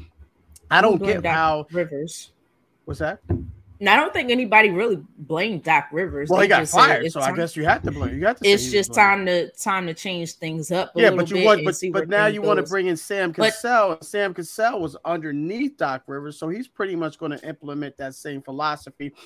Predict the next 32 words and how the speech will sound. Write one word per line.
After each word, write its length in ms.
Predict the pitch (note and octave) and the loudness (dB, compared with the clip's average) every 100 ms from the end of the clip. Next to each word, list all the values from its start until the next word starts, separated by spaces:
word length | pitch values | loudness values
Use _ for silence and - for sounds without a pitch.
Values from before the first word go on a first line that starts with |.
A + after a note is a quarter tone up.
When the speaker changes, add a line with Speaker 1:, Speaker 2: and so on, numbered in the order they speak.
| - | -2
Speaker 1:
He's 140 | D4+ | 0
gonna 180 | B3+ A3+ | 4 4
probably 400 | A#3+ A3+ F#3 E3 | 8 6 6 4
add 240 | E3 E3+ D#3+ | 2 0 -2
a 100 | D#3+ | -4
little 200 | D#3+ D3+ | -4 -4
bit 160 | D3 | -4
more 300 | D3+ E3 D3+ | -2 -2 -4
of 100 | C#3+ | -6
his 160 | D3 C#3 | -8 -8
own, 360 | D#3 D3 C3 B2+ _ - | -6 -6 -8 -12 _ -4
um, 300 | C#3 C3 C3+ | -2 -2 -2
you 80 | D3+ | -4
know, 140 | C3 | -4
his 200 | D3 C#3+ | -4 -6
own 200 | D#3 D#3 | -6 -4
identity 800 | C3+ B2+ D#3+ G3 F3 D#3+ C#3 A#2+ | -6 -6 -4 -4 -4 -4 -4 -8
in, 180 | C3+ C3+ | -12 -10
in 140 | C#3+ | -6
there 200 | C#3+ C3 | -6 -6
as 240 | C3 C3+ C3+ | -8 -10 -10
well. 400 | F3 A#3 D#3 - _ _ | -4 -2 -2 -4 _ _
But 100 | F3 | 2
I 60 | F#3 | 2
don't 80 | F#3 | 2
know 80 | E3+ | -2
if 120 | E3 | -4
you 60 | |
go 220 | C#3+ E3 D3+ | -4 -2 -2
with 180 | C3+ C3 | -4 0
that 240 | E3 F3+ | 0 0
guy. 200 | C3 | -8